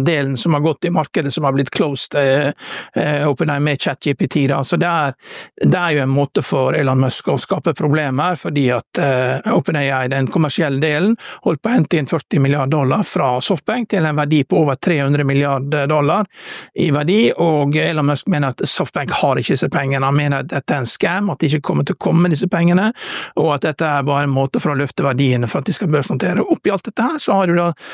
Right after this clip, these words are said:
sjefen i Microsoft, eh, Satya Nadella, som sier på intervju at, eh, hundre prosent av I P-rettighetene til Chat G P T er eid av Microsoft. Så hva Open A I og Chat G P T eier, eh, er litt usikker, men, men, men, eh,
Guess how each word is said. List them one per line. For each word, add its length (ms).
sjefen 340
i 60
Microsoft, 760
eh, 140
Satya 340
Nadella, 640
som 380
sier 340
på 240
intervju 540
at, 160
eh, 220
hundre 220
prosent 420
av 60
I 100
P-rettighetene 880
til 140
Chat 200
G 120
P 100
T 260
er 80
eid 220
av 80
Microsoft. 560
Så 100
hva 240
Open 300
A 20
I 280
og 60
Chat 160
G 140
P 100
T 180
eier, 480
eh, 520
er 100
litt 140
usikker, 340
men, 180
men, 300
men, 460
eh, 220